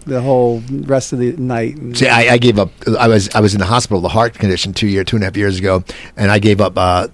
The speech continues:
Speaker 2: I gave up smoking, and, uh, it was, uh, if I had a cigarette now, I'd probably faint.
Speaker 1: Yeah.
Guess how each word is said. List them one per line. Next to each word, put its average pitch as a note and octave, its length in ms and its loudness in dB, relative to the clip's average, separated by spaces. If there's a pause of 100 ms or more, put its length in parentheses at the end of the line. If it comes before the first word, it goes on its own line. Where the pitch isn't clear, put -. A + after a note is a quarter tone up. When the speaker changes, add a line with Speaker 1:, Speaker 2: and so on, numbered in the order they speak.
(140)
Speaker 2:
I G#2+ 80 0
gave G2+ 160 2
up - 140 -2
smoking, F#2+ 580 0 (180)
and, F2+ 300 -2
uh, E2+ 300 -4 (480)
it - 160 -6
was, F#2+ 240 -4
uh, E2 340 -6 (1700)
if - 120 -2
I B2 80 4
had B2 120 4
a G#2 40 2
cigarette G#2+ 340 0
now, G2+ 140 2
I'd F#2+ 80 0
probably F2+ 200 -2
faint. F#2 320 -6 (240)
Speaker 1:
Yeah. D#3+ 240 0